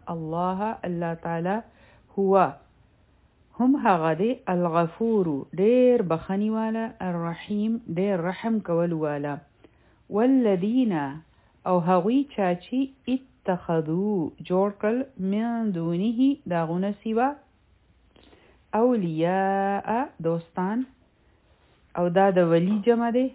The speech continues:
اولیاء وایي ډیرو دوستانو ته. الله، الله تعالی، حفیظ، ښه نگهبان دی، علیهم، په هغوی باندې.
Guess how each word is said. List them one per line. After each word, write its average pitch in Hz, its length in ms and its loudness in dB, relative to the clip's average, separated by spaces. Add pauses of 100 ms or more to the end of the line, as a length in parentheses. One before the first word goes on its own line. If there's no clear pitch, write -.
(180)
اولیاء 180 520 2
وایي 202 340 2 (200)
ډیرو 185 300 2
دوستانو 214 600 -2
ته. 254 220 -2 (500)
الله، 185 840 2
الله 180 300 0
تعالی، 175 460 0 (280)
حفیظ، 185 760 0 (960)
ښه 214 140 6
نگهبان 180 840 2
دی، 262 100 2 (1600)
علیهم، 190 840 2
په 208 80 0
هغوی 180 380 2
باندې. 214 480 0